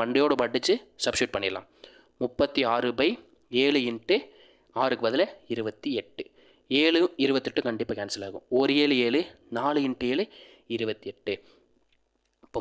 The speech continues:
முப்பத்தி ஆறையும் நாலையும் மல்டிப்ளை பண்ணா நமக்கு சர்க்கம்ஃபரன்ஸ், சுற்றளவு என்னன்னு தெரிஞ்சிடும். ஆறை நாலால பெருக்கும்போது இருபத்தி நாலுக்கு நாலு, பேலன்ஸ் ரெண்டு. மூணு நாலால பெருக்கும்போது பன்னெண்டுன்னு கிடைக்கும்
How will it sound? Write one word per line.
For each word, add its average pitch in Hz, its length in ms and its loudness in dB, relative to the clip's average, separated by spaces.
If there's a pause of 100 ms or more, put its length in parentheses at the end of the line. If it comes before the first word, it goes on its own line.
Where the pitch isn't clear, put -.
முப்பத்தி - 500 -2 (220)
ஆறையும் 123 380 0 (320)
நாலையும் 151 420 0
மல்டிப்ளை 120 380 -4
பண்ணா 156 220 0
நமக்கு 131 320 -4
சர்க்கம்ஃபரன்ஸ், 120 580 -6
சுற்றளவு 131 420 -2
என்னன்னு 113 340 -6
தெரிஞ்சிடும். 110 340 -10 (460)
ஆறை 156 200 0
நாலால 147 300 0
பெருக்கும்போது 131 400 0 (340)
இருபத்தி 127 320 -4
நாலுக்கு 113 260 -4 (140)
நாலு, 101 280 -8 (540)
பேலன்ஸ் 101 400 -4 (300)
ரெண்டு. 92 340 -6 (480)
மூணு 165 280 2
நாலால 135 340 0
பெருக்கும்போது 113 420 -4
பன்னெண்டுன்னு 127 460 -6
கிடைக்கும் 110 340 -6